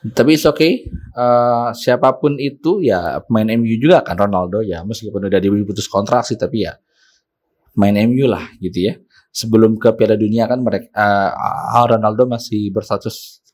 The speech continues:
eh, sebagai pemain M U gitu. Jadi, eh, Portugal dan Brazil lolos karena pemain M U. Gokil nggak tuh? Keren kan? Main M U nih, Bos. Senggol dong. Mantap.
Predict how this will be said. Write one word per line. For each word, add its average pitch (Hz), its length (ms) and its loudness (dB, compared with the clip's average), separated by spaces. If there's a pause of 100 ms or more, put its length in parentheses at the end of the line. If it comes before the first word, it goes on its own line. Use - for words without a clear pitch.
eh, 92 180 -2
sebagai 95 320 2
pemain 92 220 -4
M 101 180 -2
U 95 160 -2
gitu. 76 240 -10
Jadi, 90 320 -4 (480)
eh, 101 480 2 (920)
Portugal 131 480 4
dan 123 240 2
Brazil 131 400 4
lolos - 840 -4
karena 104 640 -2
pemain 87 640 0
M 95 300 2
U. 87 320 0
Gokil 80 760 -4
nggak 80 220 -10
tuh? 76 180 -12
Keren 117 320 4
kan? 120 140 -2 (800)
Main 101 320 0
M 139 260 2
U 156 60 2
nih, 151 160 0
Bos. 110 480 2
Senggol 120 560 2
dong. 87 480 -2
Mantap. 85 880 -10